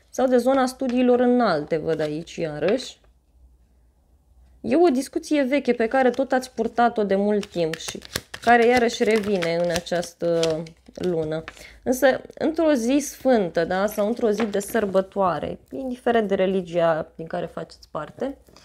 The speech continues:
aici văd că aveți parte de o protecție specială și văd un nou început. Dacă sunteți singuri, să știți că apare o nouă persoană. Uh, iarăși, pentru cei care vă aflați într-o relație în care lucrurile nu mai funcționează,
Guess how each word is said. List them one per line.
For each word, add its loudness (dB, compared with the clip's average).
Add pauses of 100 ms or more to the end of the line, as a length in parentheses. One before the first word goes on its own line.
(420)
aici -2
văd -2
că 0
aveți 0
parte 0
de 2
o 4
protecție -2
specială -2
și -4
văd 0
un 2
nou 2
început. -4 (540)
Dacă 2
sunteți -2
singuri, -2
să -8
știți -10
că 0
apare 2
o 2
nouă 0
persoană. -4 (1000)
Uh, 0 (160)
iarăși, 0
pentru -8
cei -4
care 0
vă 0
aflați -2
într-o -2
relație 0
în -10
care -4
lucrurile 0
nu 4
mai 2
funcționează, -2